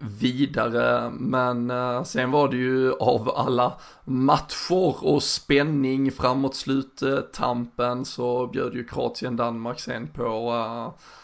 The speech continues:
ja, helt, eh, fenomenala bilder egentligen med tanke på, eh, friläget, straffen, räddningen, straffläggningen som kom, och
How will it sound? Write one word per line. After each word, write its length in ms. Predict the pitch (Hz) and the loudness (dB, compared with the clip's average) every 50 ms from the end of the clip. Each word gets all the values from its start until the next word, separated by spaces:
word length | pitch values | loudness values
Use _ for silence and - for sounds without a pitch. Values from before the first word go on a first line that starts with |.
| - - - - - | -20 -20 -18 -4 0
ja, 180 | - 123 123 - - - | 2 2 2 0 -4 -2
helt, 380 | - 143 135 127 117 - - | 2 2 2 2 2 -4 -6
eh, 260 | - - - - 92 - | -4 -2 -2 -2 -2 -4
fenomenala 1040 | - - - - - 165 156 156 143 143 151 147 151 143 135 120 117 120 123 127 | -8 -12 -8 2 6 6 6 8 6 6 6 6 6 6 6 6 4 4 4 2
bilder 480 | 127 127 139 156 147 135 120 120 123 123 | 4 4 2 4 4 2 2 2 0 0
egentligen 560 | 123 123 123 120 117 - 131 120 120 120 120 | 0 -2 -2 -4 -6 -6 -6 -4 -4 -4 -4
med 120 | 120 120 - | -6 -6 -6
tanke 260 | 131 123 123 - - | -6 -6 -6 -8 -10
på, 360 | - - 123 120 120 131 117 | -8 -4 -2 -2 0 0 0
eh, 280 | 120 127 113 120 - - - - - - | 0 0 -2 -4 -10 -16 -20 -20 -20 -20
friläget, 1040 | - - - 170 170 151 143 139 139 139 139 139 135 131 135 135 143 139 135 - - | -8 0 4 6 6 6 6 6 4 4 4 2 2 2 2 2 2 0 -2 -4 -8
straffen, 1080 | - - - - 139 143 139 135 - - - - 127 131 139 139 131 - 131 120 117 | -12 -12 -4 0 2 2 2 2 -2 -6 -4 0 0 2 2 0 -2 -4 -4 -6 -2
räddningen, 720 | 117 123 139 135 135 - 131 127 131 127 131 127 127 131 | 0 2 2 2 0 -2 -4 -2 -2 -2 -4 -4 -6 -6
straffläggningen 1300 | - - - - 127 - - - 120 120 127 135 139 135 131 127 117 120 123 127 131 123 127 127 127 123 | -8 -6 -4 -4 -4 -4 -4 -2 0 2 4 4 6 6 4 4 2 -2 -2 -2 -2 -2 -2 -2 -4 -4
som 180 | 123 - 135 135 | -6 -6 -6 -6
kom, 400 | - - 135 127 120 117 117 113 | -2 0 2 2 2 2 0 0
och 260 | 123 123 123 123 - | 0 -2 -2 -4 -6